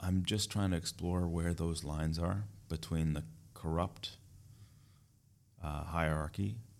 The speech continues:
and the immoral authority and the situational leadership that's healthy and the competency-based hierarchy that, that's completely healthy and, and necessary. Okay, so that's that topic.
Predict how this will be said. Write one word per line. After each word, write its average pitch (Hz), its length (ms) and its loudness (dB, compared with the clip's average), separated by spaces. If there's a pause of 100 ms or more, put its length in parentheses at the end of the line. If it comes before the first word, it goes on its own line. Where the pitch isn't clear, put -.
and 76 340 -2
the 73 420 -6
immoral 87 680 2
authority 82 680 -2 (500)
and 78 280 -2
the 71 60 -4
situational 82 800 0
leadership 82 460 -2
that's - 220 -4
healthy 80 460 -2
and 76 140 -4
the 82 40 -6
competency-based 80 880 -2
hierarchy 80 500 -6
that, - 180 -12
that's 87 200 -4
completely 82 480 -4
healthy 78 380 -2
and, 76 260 -6 (340)
and 76 100 -2
necessary. 76 580 -2 (1900)
Okay, 87 380 -4 (640)
so 110 420 2 (380)
that's 107 260 6
that 101 260 4
topic. 80 360 -2